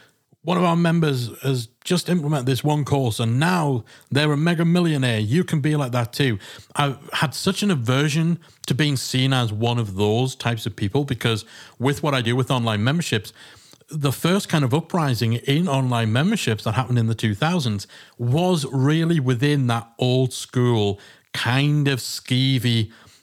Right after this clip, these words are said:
internet marketing world where, you know, they, they weren't usually called memberships, they were called continuity programs.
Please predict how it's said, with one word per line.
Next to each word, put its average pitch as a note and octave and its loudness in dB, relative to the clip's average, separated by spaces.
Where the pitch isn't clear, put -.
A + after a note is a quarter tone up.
internet C3 0
marketing G#2+ -2
world F#2+ -2
where, A2 0
you A2+ -2
know, G2 0
they, A2 0
they C3+ -2
weren't F3 0
usually C#3 0
called C3+ -2
memberships, B2 -2
they A#2 -2
were G#2+ -2
called A2 -2
continuity A#2 -2
programs. F#2 -4